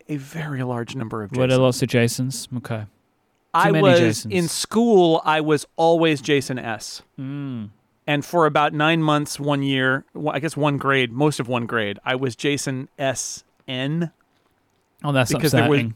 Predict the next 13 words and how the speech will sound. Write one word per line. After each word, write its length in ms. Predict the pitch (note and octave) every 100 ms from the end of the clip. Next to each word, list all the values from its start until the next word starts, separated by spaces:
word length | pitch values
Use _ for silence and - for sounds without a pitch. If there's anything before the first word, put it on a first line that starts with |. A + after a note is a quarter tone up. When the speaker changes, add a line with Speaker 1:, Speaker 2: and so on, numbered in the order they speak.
| -
Speaker 1:
two 540 | - - G3+ G3 F3+
Jason 400 | C#3 C#3 A#2 A#2
S's. 560 | A2+ G#2 - C3+ C#3 - -
Speaker 2:
Mm-hmm. 280 | C3 C3 C3+ C#3 _ _ _ _ _ _ _
I 120 | D3
had 160 | F3 G#3
a 80 | F3+
thing 200 | F3 E3+
of 100 | D#3
this 200 | D3 C#3
in 60 |
my 140 | C3 C3
school. 380 | - C#3 B2